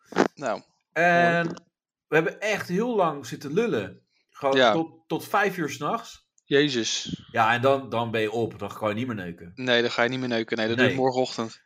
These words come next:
Speaker 2: Nou, er, er was ook een moment, dat, dat zeiden we ook van, ja, we zijn nu wel een beetje over de geiligheid heen. Dat het momentum is geweest.
Speaker 1: Ja.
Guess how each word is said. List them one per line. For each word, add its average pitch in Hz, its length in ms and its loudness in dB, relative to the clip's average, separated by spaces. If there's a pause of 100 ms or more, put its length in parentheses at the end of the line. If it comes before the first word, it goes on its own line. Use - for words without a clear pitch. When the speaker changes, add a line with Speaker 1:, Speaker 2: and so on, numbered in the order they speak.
Speaker 2:
Nou, 175 320 6
er, 185 200 0
er 160 100 4
was 185 220 0
ook 175 200 -2
een 175 260 -4
moment, 165 360 -2
dat, 160 440 -10
dat 147 120 -6
zeiden 170 280 -2
we 170 60 -2
ook 170 80 -10
van, 156 160 -8
ja, 160 180 0
we 160 60 -4
zijn 160 200 -2
nu 165 100 -2
wel 180 160 2
een 156 80 -2
beetje 170 240 -2
over 160 260 -4
de 143 260 0
geiligheid 151 640 -4
heen. 90 400 -10
Dat 104 100 -18
het 127 180 -8
momentum 143 500 -4
is 107 140 -10
geweest. 92 500 -12 (120)
Speaker 1:
Ja. 117 280 0